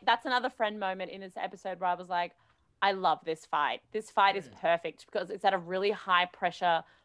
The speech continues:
Speaker 1: point, like, and it means a lot to both of them,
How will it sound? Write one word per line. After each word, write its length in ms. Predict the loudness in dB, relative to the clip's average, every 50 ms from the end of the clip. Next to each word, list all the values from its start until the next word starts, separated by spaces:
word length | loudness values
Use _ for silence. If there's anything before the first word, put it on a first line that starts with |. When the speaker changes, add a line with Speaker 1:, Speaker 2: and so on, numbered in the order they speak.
| _ _ _
Speaker 1:
point, 600 | _ -2 -2 0 0 -4 -6 -6 -12 -20 -20 -20 -20 -20 _ _ _ -20 -2
like, 440 | 2 4 4 4 4 2 0 -6 -14 _ _
and 560 | 0 2 4 4 2 2 0 -4 -8 -10 -14 _ _ _ _ _
it 160 | -4 -4 -4 -4
means 540 | -8 -8 -6 -6 -4 -4 -2 -2 -2 0 0
a 60 | 0
lot 340 | 2 4 4 4 2 0 -4
to 100 | -10 -10
both 360 | -4 2 2 2 2 0 -6
of 120 | -10 -8 -4
them, 380 | -4 -2 -2 -2 -2 -4 -6